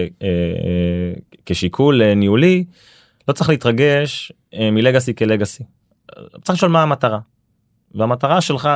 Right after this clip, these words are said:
באופן כללי כמנהל פיתוח, זה כל הזמן יותר אימפקט, יותר מהר. וכשיש דרישה, אה, ביזנסית, מוצרית, לבוא ולהוסיף את הפיצ'ר הבא, שם אתה צריך לשאול את עצמך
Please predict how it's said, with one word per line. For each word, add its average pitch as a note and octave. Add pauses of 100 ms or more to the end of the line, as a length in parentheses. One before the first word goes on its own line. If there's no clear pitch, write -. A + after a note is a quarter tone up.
באופן C3
כללי B2
כמנהל G#2+
פיתוח, F#2
זה A2
כל F3+
הזמן D3+
יותר B2
אימפקט, G2
יותר D3
מהר. F#3 (1300)
וכשיש A2+
דרישה, C3+ (360)
אה, G2
ביזנסית, C3
מוצרית, A#2 (220)
לבוא A2+
ולהוסיף C3
את -
הפיצ'ר A#2
הבא, F2 (1700)
שם F#3
אתה E3
צריך D3
לשאול E3+
את E3+
עצמך B2+